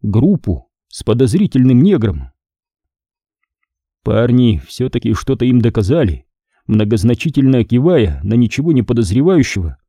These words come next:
старого карьериста в звании старшего лейтенанта Гаврилу. Комплекцией, ростом и возрастом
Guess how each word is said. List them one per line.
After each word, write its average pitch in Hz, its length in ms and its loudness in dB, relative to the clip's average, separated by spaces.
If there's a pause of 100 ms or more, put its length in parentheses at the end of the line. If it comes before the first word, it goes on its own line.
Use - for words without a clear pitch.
(200)
старого 147 520 -2
карьериста 131 640 0
в 95 80 -6
звании 143 340 0
старшего 147 460 -2
лейтенанта 131 680 0 (360)
Гаврилу. 110 680 0 (960)
Комплекцией, 117 880 0
ростом 117 460 0
и - 20 0
возрастом 120 680 -2